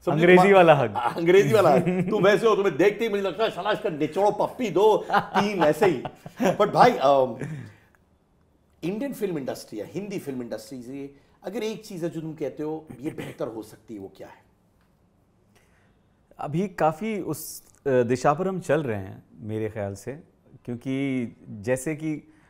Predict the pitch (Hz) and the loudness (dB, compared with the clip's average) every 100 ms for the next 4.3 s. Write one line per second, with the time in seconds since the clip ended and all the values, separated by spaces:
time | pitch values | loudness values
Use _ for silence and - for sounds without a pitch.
0 | _ 107 101 101 104 143 165 135 131 143 | _ -12 -10 -8 0 2 2 2 0 0
1 | - 131 170 180 151 135 120 107 104 - | -2 2 2 2 0 -2 -4 -4 -6 -6
2 | 117 92 85 _ - - 151 202 170 165 | -10 -10 -14 _ -16 -12 -8 -6 -6 -4
3 | 170 165 160 156 156 147 131 117 120 123 | -4 -4 -6 -8 -8 -4 -4 -4 -2 -2
4 | 123 117 | -2 -6